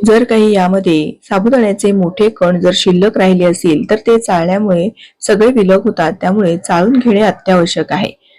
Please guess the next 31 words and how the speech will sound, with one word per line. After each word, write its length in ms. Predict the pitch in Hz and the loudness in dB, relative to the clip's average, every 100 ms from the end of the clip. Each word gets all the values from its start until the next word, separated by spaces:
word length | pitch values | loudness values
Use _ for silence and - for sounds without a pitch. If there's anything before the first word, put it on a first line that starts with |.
| _ | _
त्यानंतर 540 | 233 269 240 220 196 190 - | 0 2 2 2 0 0 -2
यामध्ये 520 | 190 202 220 190 175 147 - - _ _ - | -2 0 0 0 -2 -4 -10 -20 _ _ -2
मोठ्या 380 | 226 247 277 | 0 0 0
आकाराचे 640 | 254 220 202 196 - 170 160 - | -2 -2 -2 -2 -2 -2 -2 -6
उकडून 460 | - 190 226 247 254 | -8 -4 0 2 4
घेतलेले 480 | 247 214 196 208 165 175 | 2 2 0 2 0 0
हे 160 | 190 | 0
बटाटे 460 | 220 175 - 175 196 | 0 0 0 -4 -2
घेतलेले 440 | 196 - 170 165 | -2 -2 -2 -2
आहेत 260 | 165 202 254 - | 0 -2 -4 -2
आणि 140 | 196 196 | -2 0
ते 80 | 233 | 0
असे 300 | 226 175 208 - | 0 -2 -4 -4
किसून 360 | 220 - 277 | -6 -2 0
घालायचे 380 | 247 185 156 - | 2 0 -2 -2
आहेत. 140 | 220 - - _ _ _ | -2 -2 -6 _ _ _
मोठ्या 320 | 214 214 214 277 | -2 0 0 -2
आकाराचे 460 | 262 240 226 226 | 0 0 -2 -2
घेतलेत 360 | 226 196 202 196 | -4 -2 -2 -2
म्हणून 200 | 196 196 | -2 0
दोन 200 | 180 202 | 0 0
घेतलेत, 380 | 214 247 - 247 - | 0 0 0 -2 0
पण 180 | 190 185 - | 0 0 -2
मध्यम 360 | 185 156 214 233 | -2 -2 0 0
असतील 320 | 190 175 180 | 0 -2 -2
तर 60 | 226 - | -4 -4
तीन 220 | 202 180 | -2 0
घ्या. 200 | 151 180 - _ - _ _ _ - | -2 -6 -12 _ -20 _ _ _ -2
त्यानंतर 460 | 233 262 220 208 | 0 2 0 0
यामध्ये 500 | 208 196 196 196 156 - | -2 -2 0 0 0 -2
चवीपुरतं 720 | - 180 185 190 180 180 | 0 0 0 -2 -2 0